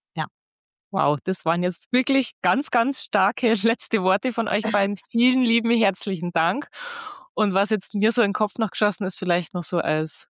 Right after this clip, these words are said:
Speaker 2: Reminder auch an die, an die Zuhörer da draußen. Also alles das, was jetzt ihr gesagt habt, was ihr von einem Pferd gelernt habt, so unterschiedliche tolle Sachen, es sollte ja eigentlich viel mehr wert sein, wie ich reite mein Pferd jeden Tag.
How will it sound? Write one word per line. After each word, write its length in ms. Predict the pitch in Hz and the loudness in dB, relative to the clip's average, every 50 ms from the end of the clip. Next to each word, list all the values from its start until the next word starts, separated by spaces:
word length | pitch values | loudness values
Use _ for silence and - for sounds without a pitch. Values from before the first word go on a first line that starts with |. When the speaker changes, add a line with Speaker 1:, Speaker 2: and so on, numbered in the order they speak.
| _ _ _ _ _ _ _ _ _ _ _ _ _ | _ _ _ _ _ _ _ _ _ _ _ _ _
Speaker 2:
Reminder 500 | - 190 175 175 170 170 175 202 208 185 | -2 0 2 2 2 0 0 2 2 2
auch 100 | 160 175 | 2 2
an 180 | 175 185 170 170 | 2 0 0 0
die, 140 | 170 170 - | 0 0 0
an 380 | - - - - 165 160 160 | 0 -2 -2 -4 -4 -4 -4
die 120 | 160 165 - | -6 -6 -8
Zuhörer 380 | - - 202 196 214 202 190 | -4 -2 0 2 2 2 2
da 120 | 175 180 175 | 2 0 0
draußen. 580 | 165 165 160 165 180 208 214 - - 208 196 | 2 2 2 4 4 2 0 -2 -4 -4 -4
Also 200 | - - 160 175 | -4 -2 -2 -2
alles 420 | - - - 165 202 220 208 190 - | 0 0 2 2 2 2 2 0 0
das, 220 | - 196 - - | -2 -2 0 0
was 160 | - 170 - - | -2 -2 0 -2
jetzt 200 | 165 - - - | -4 -4 -6 -4
ihr 140 | - 202 196 | -2 -2 -2
gesagt 340 | - - - 165 - - | -2 -2 -4 -4 -4 -6
habt, 120 | 165 156 - | -8 -4 -4
was 220 | 156 - - - - | -4 -4 -6 -10 -10
ihr 120 | - 190 - 185 | -10 -10 -10 -10
von 160 | - - 170 165 | -8 -8 -8 -4
einem 440 | - - 147 196 226 240 233 214 190 | -2 -2 0 0 2 2 0 0 0
Pferd 300 | - - 202 185 - - | 0 2 2 2 0 0
gelernt 440 | - 170 160 165 165 170 170 - - | 0 0 2 2 2 0 -2 -4 -4
habt, 180 | 147 143 - | -4 -4 -6
so 220 | - - - - 220 | -8 -4 0 0 2
unterschiedliche 640 | - 214 208 190 185 180 - 175 170 170 175 165 | 2 2 2 2 0 -2 -2 -4 -4 -4 -4 -4
tolle 280 | - - 185 185 185 175 | -2 -2 0 0 0 0
Sachen, 480 | - - 175 185 175 175 175 180 202 - _ - - - - _ _ _ _ _ _ _ | 0 0 0 0 0 -2 -2 -2 -2 -4 _ -12 -20 -20 -20 _ _ _ _ _ _ _
es 180 | - 180 - - | -2 -2 0 0
sollte 320 | - 190 196 214 - 214 | 0 2 2 2 2 2
ja 60 | 165 | 2
eigentlich 340 | - 175 180 190 185 185 - | 2 0 0 2 0 0 0
viel 280 | - - - 233 240 240 | -2 0 2 4 4 4
mehr 240 | 220 196 185 190 180 | 4 2 2 2 2
wert 180 | 175 180 185 | 0 0 0
sein, 320 | - - 185 175 170 170 165 | -2 -2 0 0 0 0 0
wie 220 | 170 170 170 170 - | 2 2 2 0 0
ich 200 | - 175 - - | -4 -4 -2 -2
reite 200 | 147 139 - - | -2 -4 -4 -6
mein 100 | 143 143 | -8 -8
Pferd 220 | - - 131 127 | -6 -6 -6 -6
jeden 180 | - 143 131 135 | -6 -8 -10 -8
Tag. 300 | 139 147 139 131 135 - | -8 -8 -8 -8 -8 -12